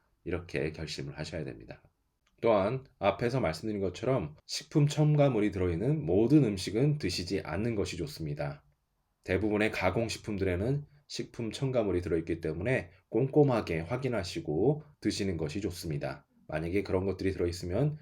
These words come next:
절대로 드시지 마세요. 또 음식점에서 파는 음식들도 대부분 식품 첨가물이 들어있습니다.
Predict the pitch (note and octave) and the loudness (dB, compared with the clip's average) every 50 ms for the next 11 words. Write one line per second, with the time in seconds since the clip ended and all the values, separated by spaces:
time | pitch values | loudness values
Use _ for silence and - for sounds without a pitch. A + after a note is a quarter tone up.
0 | - - _ - - E2+ E2 E2+ G2 F2+ F2 E2 - - - - F2+ E2+ C#2+ C#2 | -14 -20 _ -8 -6 -6 -2 -2 -2 -2 -2 -4 -6 -8 -8 -6 -6 -4 -6 -4
1 | - F2 D#2 D2 E2+ A#2+ D3 D3 - - _ _ _ - - - _ _ B2+ B2 | -4 -4 -2 0 0 -2 -2 -4 -6 -14 _ _ _ -20 -20 -20 _ _ 4 6
2 | A2 F2+ - - - - - - - _ _ - A#2+ B2+ C#3+ D3 E3 D#3+ - - | 6 6 4 0 -8 -20 -20 -20 -20 _ _ -2 0 2 2 2 2 -2 2 4
3 | D#3 C#3+ C#3 C3+ C3+ C#3 A#2+ - - - C#3 C3+ C3 C3 A2 F#2+ F#2 F2+ - - | 4 6 6 4 4 2 2 2 0 0 0 2 2 2 0 0 -2 -4 -6 -2
4 | - G2+ F#2 F2+ E2 G2+ G2 G2 F2 E2 - - - - F2 F#2 F#2+ G2 G2 A2 | 0 2 2 4 4 4 4 4 4 2 -2 -6 -4 -2 0 0 0 2 2 2
5 | G#2 F#2+ A2 C3+ E3 G3+ G#3+ - - - _ _ _ _ _ - - - - - | 0 4 4 4 4 4 4 0 -8 -18 _ _ _ _ _ -10 -10 -8 -6 -4
6 | C3 A#2+ B2+ C3 B2+ B2+ B2+ A#2+ G#2+ F#2 F2 F2 F2 - - A#2 G#2 F2+ F2+ - | -6 -4 -2 -2 0 2 4 4 4 4 2 0 -2 2 4 6 6 6 4 0
7 | - E2+ D#2 D2 D2 D2 C#2+ - | -6 -6 -6 -6 -6 -8 -10 -12